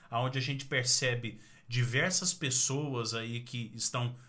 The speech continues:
disseminando já há muitos anos o gado girolando e que entra desde o pequeno, médio até o grande produtor com forte eficiência. E além disso, professor, o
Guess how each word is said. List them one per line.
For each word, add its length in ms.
disseminando 920
já 160
há 40
muitos 540
anos 240
o 40
gado 220
girolando 540
e 60
que 200
entra 200
desde 280
o 20
pequeno, 460
médio 360
até 200
o 80
grande 360
produtor 560
com 240
forte 480
eficiência. 680
E 100
além 260
disso, 320
professor, 440
o 60